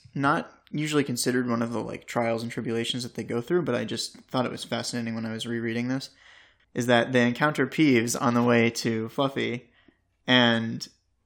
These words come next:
Harry just has this ingenious idea to pretend that he's the Bloody Baron 'cause they're under the invisibility cloak and they're invisible,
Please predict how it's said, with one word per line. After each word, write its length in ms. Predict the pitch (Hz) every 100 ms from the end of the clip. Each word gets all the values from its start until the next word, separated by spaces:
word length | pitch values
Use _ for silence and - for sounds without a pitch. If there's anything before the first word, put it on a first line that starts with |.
| _ _ -
Harry 500 | 131 135 131 120 117
just 180 | 120 120
has 160 | 131
this 180 | 113 117
ingenious 480 | 120 113 117 117 113
idea 680 | 113 113 113 117 113 110 110 -
to 540 | - 120 113 113 117 - _
pretend 420 | 120 117 120 117
that 120 | 110
he's 180 | 117 120
the 60 | -
Bloody 260 | 113 113
Baron 380 | 110 113 117 113
'cause 180 | 120 120
they're 120 | 110
under 180 | 110 110
the 100 | 107
invisibility 480 | 110 120 113 113 110
cloak 260 | - 120 110
and 80 |
they're 80 | 107
invisible, 520 | 107 110 113 143 156